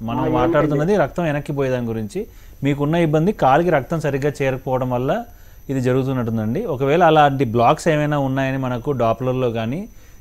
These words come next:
Speaker 1: సీటీ యాంజియోగ్రామ్లో కానీ తెలిస్తే ఆ బ్లాక్ని దాటేదానికి స్టెంట్లు వేయాల్సిన అవసరం ఉంటుందండి. మీరు, ఆ, ఒకవేళ మీకు ఆ,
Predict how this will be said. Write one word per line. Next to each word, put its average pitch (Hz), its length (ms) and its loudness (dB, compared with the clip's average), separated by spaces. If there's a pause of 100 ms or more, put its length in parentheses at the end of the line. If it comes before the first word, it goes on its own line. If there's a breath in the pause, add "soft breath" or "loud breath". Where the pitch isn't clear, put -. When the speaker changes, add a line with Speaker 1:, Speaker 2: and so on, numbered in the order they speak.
(120)
Speaker 1:
సీటీ 143 340 2
యాంజియోగ్రామ్లో 131 480 0
కానీ 127 120 -4
తెలిస్తే 120 580 -2 (120)
ఆ 120 180 0
బ్లాక్ని 123 520 0
దాటేదానికి 127 760 0 (320 soft breath)
స్టెంట్లు 143 340 0
వేయాల్సిన 127 380 2
అవసరం 113 360 -2
ఉంటుందండి. 107 580 -4 (560 soft breath)
మీరు, 135 580 4
ఆ, 120 280 2
ఒకవేళ 123 380 2
మీకు 147 240 0
ఆ, 120 320 0